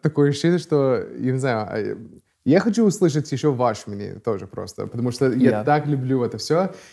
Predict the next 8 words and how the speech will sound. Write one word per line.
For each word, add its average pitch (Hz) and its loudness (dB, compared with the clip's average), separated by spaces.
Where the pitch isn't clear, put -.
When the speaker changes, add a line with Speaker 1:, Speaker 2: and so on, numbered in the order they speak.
Speaker 1:
И 123 4
давайте 151 2
вот 160 -2
создаем 131 2
такую, 123 -2
такую, 127 -4
типа, 131 -6
гру-, 127 -4